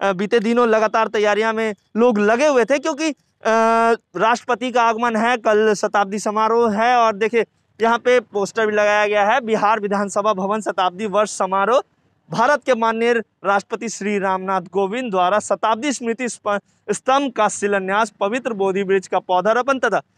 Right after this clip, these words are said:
सदन में विमर्श ही संसदीय प्रणाली का मूल्य है विषय पर व्याख्यान। उनका संबोधन भी होगा। कल सुबह दस बजे, अ, वो पहुंचेंगे बिहार विधानसभा परिसर में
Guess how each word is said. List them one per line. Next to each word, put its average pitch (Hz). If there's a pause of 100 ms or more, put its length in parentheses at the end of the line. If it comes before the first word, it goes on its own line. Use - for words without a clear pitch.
(180)
सदन 247
में 240
विमर्श 202
ही 220
संसदीय 190
प्रणाली 185
का 175
मूल्य 196
है 233
विषय 202
पर 226 (440)
व्याख्यान। 190 (260)
उनका 254 (240)
संबोधन 208
भी 226
होगा। 208
कल 202
सुबह 185
दस 185
बजे, 185 (380)
अ, 180
वो 185
पहुंचेंगे 208
बिहार 175
विधानसभा 175
परिसर 175
में 254